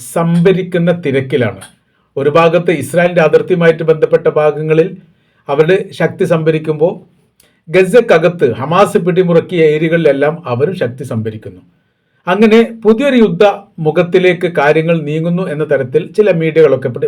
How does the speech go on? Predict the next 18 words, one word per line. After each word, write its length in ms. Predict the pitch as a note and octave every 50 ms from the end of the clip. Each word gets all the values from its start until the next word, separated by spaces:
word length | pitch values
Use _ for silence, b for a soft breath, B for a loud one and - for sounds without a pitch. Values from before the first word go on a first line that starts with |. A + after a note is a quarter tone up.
| - -
പ്രത്യേകിച്ച് 340 | D#3+ D3 - F3 E3+ E3+ E3 D#3
പടിഞ്ഞാറൻ 380 | D#3 D3 D3+ D#3+ D#3 D#3 D#3 D3+ C#3+
മീഡിയകളൊക്കെ 440 | C#3 C3+ C#3 C#3+ C#3+ C#3+ - D#3 C#3+
ഈ 40 | C#3+ C#3
വിഷയവുമായിട്ട് 460 | C3 - D#3+ D3+ C3+ C3+ C3+ B2+ C3+ B2+ B2+
ബന്ധപ്പെട്ട് 360 | B2 A#2+ C3 A#2+ - B2+ C3+ C3+ B2
റിപ്പോർട്ട് 280 | - - B2+ B2+ B2 B2+
ചെയ്യുന്നു. 220 | C#3 A2+ G#2 G2+ - b b b b b b b b b b
ഏറെക്കുറെ 380 | C#3 C#3+ D#3 C#3+ C#3 E3+ E3 D3+ -
ശാന്തമായിരിക്കുകയാണ് 920 | D3+ D3 D3+ E3 D#3 F3 E3 E3+ F3 F3 E3 D#3+ - - E3 D#3+ D3+ D#3 D#3+ C#3
ഗസ 180 | C#3 C3 B2+ D#3 D#3+ D#3 D3
എങ്കിൽ 180 | C#3 C#3 D3 C#3+ -
പോലും, 260 | - B2+ B2 A#2+ C3 D#3 - b b b b b b b D#3
ഒരു 80 | D#3 D3+ C3+
പൊട്ടിത്തെറിയുടെ 540 | - - - G#3 - G#3 F#3+ G3 F#3+ F#3 F3 D#3+
വക്കിലാണ് 480 | D3+ - - F#3 E3+ E3 D#3 D#3 D#3+ F3 F3+ B B B B B D3 D3
ആ 20 | D#3 D3+ C3 D3
ദേശം 340 | D3 D#3 D3+ D#3 F#3+ F3